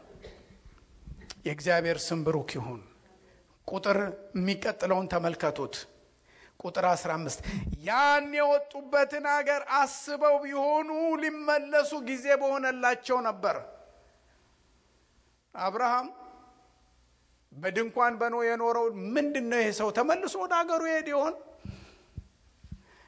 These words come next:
እግዚአብሔር በጠራው ጥሪ እስራኤል ከግብፅ እንደወጣ ነው እሱም የወጣው። ሊመለስ ጊዜ ነበረው? በፍጹም።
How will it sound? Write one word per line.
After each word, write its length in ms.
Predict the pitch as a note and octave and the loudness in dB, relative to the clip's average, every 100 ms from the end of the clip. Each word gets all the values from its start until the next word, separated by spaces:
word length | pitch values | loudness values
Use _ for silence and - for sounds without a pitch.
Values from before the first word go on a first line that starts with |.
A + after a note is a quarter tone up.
| _ | _
እግዚአብሔር 640 | - C#3+ D#3 F#3+ F#3+ G#3 G3+ | -14 -12 -2 0 2 0 -2
በጠራው 580 | G3+ G3+ G3 G3 G3+ G3+ | -2 -2 -2 2 2 2
ጥሪ 240 | G#3 G3 G#3+ G#3 | 0 -2 -2 -2
እስራኤል 520 | G#3+ - G#3+ G#3+ G#3+ G3+ - | -4 -4 0 0 0 -6 -2
ከግብፅ 420 | G3+ G3 G#3 - | 0 2 0 -2
እንደወጣ 440 | G#3 F#3 F#3+ G#3 G3+ G#3 | -2 2 2 2 0 0
ነው 120 | G3 | 0
እሱም 260 | F#3 - F#3 | -4 -6 -4
የወጣው። 380 | F#3 F3 D3 A2+ - - _ _ - - - _ _ _ _ - - - _ _ _ _ _ _ _ _ _ _ _ _ - | -2 -2 -4 -6 -10 -20 _ _ -20 -20 -20 _ _ _ _ -20 -20 -20 _ _ _ _ _ _ _ _ _ _ _ _ -12
ሊመለስ 520 | C3+ D3 D3+ D#3+ D#3+ D#3 | -8 -2 0 4 2 2
ጊዜ 220 | D#3 D3 D3+ | -8 0 0
ነበረው? 440 | D3+ C#3+ D3+ D3 D3+ - - - _ _ _ - _ _ _ _ | 0 0 0 0 -2 -10 -20 -20 _ _ _ -20 _ _ _ _
በፍጹም። 480 | - C#3 D#3 - C#3 | -6 -2 -2 -2 -4